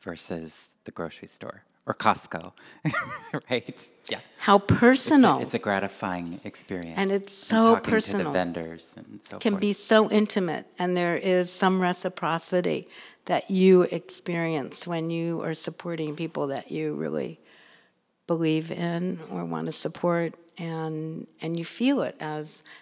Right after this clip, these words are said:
Speaker 2: as a vendor, you know? So that we're, we
Speaker 1: I
Speaker 2: are
Speaker 1: feel it as a consumer.
Speaker 2: Yes.
Speaker 1: Like in the, in the farmers markets and so forth, talking to the farmers or the people that have picked the stuff, or they can tell you about the dirt, <laughs> you know?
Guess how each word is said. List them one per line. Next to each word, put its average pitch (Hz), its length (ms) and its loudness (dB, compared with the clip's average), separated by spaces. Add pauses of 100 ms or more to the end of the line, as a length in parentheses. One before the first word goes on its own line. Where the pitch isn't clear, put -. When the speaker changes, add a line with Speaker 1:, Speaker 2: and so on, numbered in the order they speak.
(120)
Speaker 2:
as 165 200 -2
a 160 80 4
vendor, 151 680 -2 (160)
you 180 140 -4
know? 180 180 -2 (280)
So - 240 2
that 196 180 4
we're, 214 320 4 (140)
we 214 260 2
Speaker 1:
I - 60 -4
Speaker 2:
are - 40 -4
Speaker 1:
feel 269 260 4
it - 100 -2
as - 160 -10
a 107 40 -10
consumer. 101 680 -12 (260)
Speaker 2:
Yes. 175 260 -2
Speaker 1:
Like 104 220 -6
in 90 120 -6
the, 95 220 -8
in 98 100 -6
the 90 80 -10
farmers 92 520 -12
markets 92 520 -18
and 87 100 -20
so - 160 -18
forth, - 280 -10
talking 98 420 -10
to 98 120 -14
the 87 100 -12
farmers 92 680 -10
or 87 160 -16 (400)
the - 80 -18
people 101 320 -10
that 90 200 -6
have - 220 -18
picked - 300 -6
the 98 60 -16
stuff, 85 560 -16
or 87 300 -14
they 90 120 -6
can 87 180 -10
tell 95 200 -10
you 87 160 -8
about 87 320 -10
the - 80 -12
dirt, 85 540 -8
<laughs> - 0 -
you 120 240 -16 (200)
know? - 100 -14